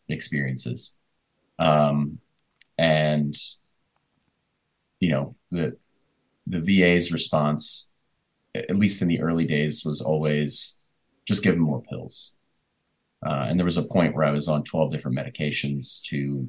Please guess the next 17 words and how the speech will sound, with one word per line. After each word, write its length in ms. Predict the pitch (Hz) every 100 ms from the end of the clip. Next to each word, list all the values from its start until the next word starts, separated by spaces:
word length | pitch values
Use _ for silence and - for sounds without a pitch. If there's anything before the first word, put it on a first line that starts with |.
| -
kind 200 | 85 71
of, 100 | 67
like, 300 | 67 - - _ _ _ _ _ _ _ _ _ _ _ - _ _ _ _ - - _ - -
figure 300 | 98 80 80
out, 180 | 80
like, 220 | 80 76 - _ -
I 60 | 87
was 140 | 85
on 160 | 87 82
a, 280 | 78 78 - _ _ _ _ _ _ -
I 60 |
was 100 | 90
on 260 | 87 73 - -
antidepressants, 680 | 95 90 - 98 87 - -
I 80 | 82
was 160 | 80
on 460 | 82 80 78 78 76